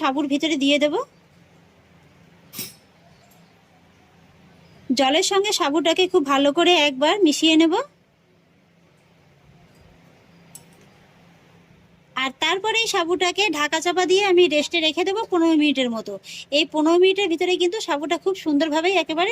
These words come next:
নরম হয়ে যাবে। ফিরে এলাম পনেরো মিনিট বাদে, এবার ঢাকাটাকে তুলে নিচ্ছি। এই যে দেখুন বন্ধুরা, সাবুটা কিন্তু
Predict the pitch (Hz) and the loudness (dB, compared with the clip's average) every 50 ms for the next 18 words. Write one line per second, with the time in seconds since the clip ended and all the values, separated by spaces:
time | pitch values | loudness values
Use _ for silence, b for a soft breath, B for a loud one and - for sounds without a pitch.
0 | 466 415 359 320 302 302 277 247 254 240 220 196 185 180 170 180 185 - - _ | 0 0 0 2 2 2 0 0 -2 -4 -6 -6 -8 -10 -10 -12 -14 -18 -20 _
1 | _ _ _ _ _ _ _ _ _ _ _ _ _ _ _ _ _ _ _ _ | _ _ _ _ _ _ _ _ _ _ _ _ _ _ _ _ _ _ _ _
2 | _ _ _ _ _ _ _ - 359 359 370 370 359 349 359 370 392 - 349 330 | _ _ _ _ _ _ _ 0 0 2 2 2 2 2 0 0 -2 -2 -2 -2
3 | 330 330 330 339 339 339 359 359 339 302 311 311 294 330 381 392 330 302 294 311 | 0 4 4 6 6 4 4 0 -2 -2 -2 -2 0 0 0 0 0 0 0 -2
4 | 302 269 269 294 285 320 311 330 330 381 381 - 339 311 330 320 339 330 - - | -2 -2 -4 -4 -2 -2 -2 -2 -2 0 0 0 2 4 4 4 4 2 0 -2
5 | - 427 523 571 _ _ _ _ _ _ _ _ _ _ _ _ _ _ - - | -6 -6 -6 -8 _ _ _ _ _ _ _ _ _ _ _ _ _ _ -20 -20
6 | - _ _ _ _ _ _ _ _ _ _ _ _ _ _ _ _ _ _ _ | -20 _ _ _ _ _ _ _ _ _ _ _ _ _ _ _ _ _ _ _
7 | _ _ _ _ _ _ _ - 302 320 311 320 359 349 339 339 359 392 370 330 | _ _ _ _ _ _ _ -4 -2 -2 0 0 -2 -2 0 0 0 0 2 2
8 | 330 330 302 330 349 370 403 - 349 311 285 302 370 339 320 330 339 311 320 | 4 4 4 4 2 0 -2 -2 -4 -4 -4 -2 -4 -4 -2 -2 -2 -2 -2